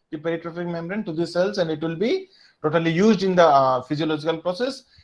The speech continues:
and the excretory, uh, product will be excreted out through this hindgut. Okay? But it is absent in case of your sucking pest, because in case of sucking pest or sucking insect, you should not know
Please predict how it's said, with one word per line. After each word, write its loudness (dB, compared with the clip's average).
and -4
the 0
excretory, -4
uh, 0
product -2
will -4
be -2
excreted -4
out 6
through -6
this -4
hindgut. -8
Okay? -12
But 2
it -4
is 2
absent 4
in -2
case -4
of 0
your 0
sucking -4
pest, -4
because -2
in -8
case -8
of -6
sucking -10
pest -4
or -4
sucking -8
insect, -6
you -16
should -12
not -12
know -10